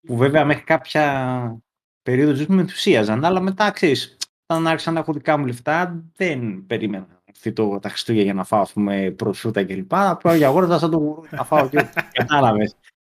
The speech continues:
Speaker 1: Και, αλλά εμένα ο πατέρας μου στο τραπέζι ακόμα του έχει μείνει, "Θα πάρουμε τα καλά, ξέρω εγώ, και τα, <laughs> τα, τα σαμπόνια και τα τριγιά".
Speaker 2: Ε, ε, ωραία πράγματα. <laughs>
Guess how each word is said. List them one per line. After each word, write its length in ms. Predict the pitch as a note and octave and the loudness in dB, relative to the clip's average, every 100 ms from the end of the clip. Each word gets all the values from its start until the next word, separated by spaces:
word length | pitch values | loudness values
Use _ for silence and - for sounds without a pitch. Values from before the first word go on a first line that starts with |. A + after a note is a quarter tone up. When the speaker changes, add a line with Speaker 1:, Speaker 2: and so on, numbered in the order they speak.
| _ _ _ - | _ _ _ 0
Speaker 1:
Και, 200 | D3 A#2+ - - - _ - - _ _ _ | 0 0 -10 -14 -14 _ -18 -18 _ _ _
αλλά 320 | - D3 C#3+ | 0 2 4
εμένα 220 | D3 E3+ F3 | 4 2 2
ο 20 | |
πατέρας 300 | E3 E3 D#3 | 0 0 -4
μου 240 | D#3+ D#3 | -6 -6
στο 80 | D3+ | -8
τραπέζι 420 | - C#3 E3+ F3 | -8 -4 -2 -2
ακόμα 240 | D#3+ F3 D3+ | -2 -2 -2
του 80 | |
έχει 140 | C#3+ D3 | -4 -4
μείνει, 240 | D3 B2+ | -2 -2
"Θα 180 | A#2 G2+ | -4 -2
πάρουμε 360 | A2 A#2 G#2 G2 | 2 2 2 -4
τα 80 | |
καλά, 380 | G2 F2+ D2 G2 | -10 -12 -18 -20
ξέρω 220 | - - - | -20 -20 -20
εγώ, 120 | - _ | -20 _
και 140 | - F#2+ | -10 -2
τα, 440 | A2+ F#2+ F#2+ F#2+ - - | 0 2 0 0 -4 0
<laughs> 320 | F#3 - - | 0 -2 -2
τα, 160 | C#3+ | 0
τα 120 | A#2+ A#2+ | 2 2
σαμπόνια 520 | A2 C#3+ G2+ A2+ G#2 | 2 0 0 -2 -2
και 100 | G#2 | -6
τα 100 | G#2 | -12
τριγιά". 340 | - G2 A2 | -14 -8 -6
Speaker 2:
Ε, 320 | D#3 B2 A#2+ G#2+ - _ _ | -6 -8 -12 -14 -20 _ _
ε, 280 | B2+ A#2+ A#2+ | -18 -14 -12
ωραία 400 | A#2 A2+ A#2 G#2 | -12 -12 -12 -12
πράγματα. 540 | G#2+ G#2 G2+ G2 G2+ - _ _ _ _ | -14 -16 -18 -18 -20 -20 _ _ _ _
<laughs> 1040 | - - - _ E3+ - G3+ - - - | -18 -16 -18 _ -12 -10 -14 -12 -16 -16